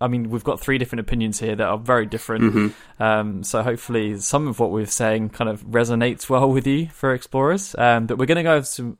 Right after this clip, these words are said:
Speaker 1: questions now. Um, Jared, do you wanna take the first one?
Speaker 2: Sure. This is from Benny Chan, and he asks, "Has the earlier Japanese release date allowed for updates and revisions to the Western release?"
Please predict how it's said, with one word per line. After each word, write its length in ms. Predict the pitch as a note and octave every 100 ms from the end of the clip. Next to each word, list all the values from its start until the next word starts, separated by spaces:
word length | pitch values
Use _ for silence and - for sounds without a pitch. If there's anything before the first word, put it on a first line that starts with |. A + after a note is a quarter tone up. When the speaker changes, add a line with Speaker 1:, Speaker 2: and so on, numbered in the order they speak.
| -
Speaker 1:
questions 520 | - D3+ - C#3 A#2 A#2
now. 260 | A2+ C#3 - _ - - - _
Um, 460 | A#2 A#2 A2+ G#2+ - -
Jared, 340 | C3 B2+ A2
do 40 | A#2+
you 40 |
wanna 120 | A#2+
take 140 | - A#2
the 60 |
first 260 | - C3+ -
one? 180 | F#3+ - _ -
Speaker 2:
Sure. 280 | - B3+
This 180 | D3 C#3
is 100 | B2+
from 240 | - B2+ A2
Benny 260 | B2+ B2
Chan, 340 | A#2 B2 D3 E3
and 400 | A#2 A2+ A2 G#2+
he 180 | C#3 C3
asks, 280 | G#2+ - - - - - -
"Has 220 | C3 C3
the 120 | B2
earlier 300 | D#3 D#3 D#3
Japanese 680 | C#3+ C#3+ C#3 C3 C3+ A#2+ -
release 320 | A2+ C#3 C#3
date 260 | - G2 G#2+
allowed 320 | A#2 G#2+ A2
for 140 | - -
updates 540 | B2 - A2 G#2+ - -
and 120 | G#2+
revisions 600 | G#2 B2 A#2+ G#2 G#2 -
to 220 | - A2
the 100 | G#2 G#2+
Western 360 | B2 - D#2+
release?" 480 | D2 B1 - -